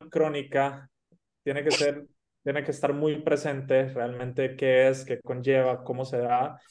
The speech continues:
porque muchas veces lo que pasa en la clínica diaria es que se confunde lo que es injuria renal aguda con enfermedad renal crónica, y el manejo de ambas es completamente distinto.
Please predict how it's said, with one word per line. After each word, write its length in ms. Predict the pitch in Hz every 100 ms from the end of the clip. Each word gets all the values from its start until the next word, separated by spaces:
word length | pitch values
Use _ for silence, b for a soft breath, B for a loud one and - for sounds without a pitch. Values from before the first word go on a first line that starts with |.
| B _ -
porque 300 | 131 127 131
muchas 360 | 131 139 147
veces 240 | 143 143 147
lo 80 | 139
que 120 | 127
pasa 240 | 123 131
en 40 | 139
la 100 | 131
clínica 340 | 135 131 131 135
diaria 480 | 131 127 127 123
es 180 | 120 120
que 100 | 135
se 120 | 123
confunde 600 | 120 113 - 131 131 127
lo 180 | 127 117
que 140 | - 113
es 100 | 123
injuria 440 | 123 123 135 135
renal 300 | 135 120 120
aguda 420 | 127 127 131 135
con 100 | 131
enfermedad 500 | 123 123 127 123 123
renal 320 | 127 120 120
crónica, 540 | - 165 131 127 123 - _ _ _
y 100 | -
el 100 | 127
manejo 360 | 127 127 131 143
de 100 | 131
ambas 380 | 127 131 120 -
es 140 | 117
completamente 720 | 135 117 123 123 123 117 117
distinto. 680 | 117 180 208 113 - - -